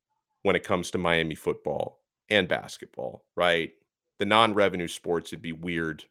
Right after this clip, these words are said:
that the women's golf team has to fly out to Southern <laughs> California for,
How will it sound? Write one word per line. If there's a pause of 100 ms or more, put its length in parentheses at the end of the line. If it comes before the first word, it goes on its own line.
(120)
that
the
women's
golf
team
has
to
fly
out
to (360)
Southern
<laughs>
California
for,